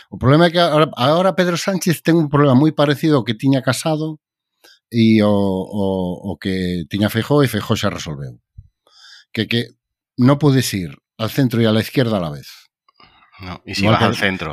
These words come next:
Speaker 2: el original
Speaker 1: Claro.
Speaker 2: es Feijóo, e si
Speaker 1: Eh,
Speaker 2: vas a la
Speaker 1: eh,
Speaker 2: izquierda, el
Speaker 1: Casado,
Speaker 2: original
Speaker 1: Casado
Speaker 2: es Podemos.
Speaker 1: pretende, eh, cal foi o erro de Casado? Pretender ir á vez á extrema dereita e ao centro. No. No, te, te, tiene usted que elegir.
Speaker 2: Ujú.
Speaker 1: Ou va al centro ou a tal.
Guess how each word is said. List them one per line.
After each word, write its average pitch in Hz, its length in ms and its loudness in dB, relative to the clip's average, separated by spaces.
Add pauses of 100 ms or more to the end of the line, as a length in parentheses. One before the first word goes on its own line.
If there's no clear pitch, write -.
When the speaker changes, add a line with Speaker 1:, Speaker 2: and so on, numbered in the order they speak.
(100)
Speaker 2:
el 73 140 -8
original 92 400 0
Speaker 1:
Claro. 117 80 2
Speaker 2:
es 85 80 -6
Feijóo, 101 260 -2
e 101 60 -2
si 98 80 -4
Speaker 1:
Eh, 95 80 2
Speaker 2:
vas 87 80 0
a - 20 2
la 87 60 -4
Speaker 1:
eh, - 80 -2
Speaker 2:
izquierda, 98 240 0
el 101 100 2
Speaker 1:
Casado, 214 300 4
Speaker 2:
original 185 100 2
Speaker 1:
Casado 220 300 4
Speaker 2:
es - 80 0
Podemos. 170 180 -4
Speaker 1:
pretende, 175 260 -2 (120)
eh, 135 200 -2 (120)
cal 160 160 2
foi 180 160 0
o 156 80 6
erro 143 160 4
de 113 80 2
Casado? 85 340 -2
Pretender 131 480 0
ir 123 160 4
á 113 80 2
vez 95 300 -8
á - 100 -8
extrema 147 380 -2
dereita 190 420 2
e 127 80 -2
ao 107 80 2
centro. 82 380 -8
No. 95 320 -2 (180)
No, - 260 -14
te, - 80 -16
te, 101 160 -10 (200)
tiene 156 160 4
usted 151 180 0
que 131 60 -2
elegir. 98 360 -8 (240)
Speaker 2:
Ujú. 87 120 -10
Speaker 1:
Ou 85 80 -10
va 113 80 0
al 147 80 0
centro 226 360 0
ou 123 60 2
a 92 60 -4
tal. 80 120 -10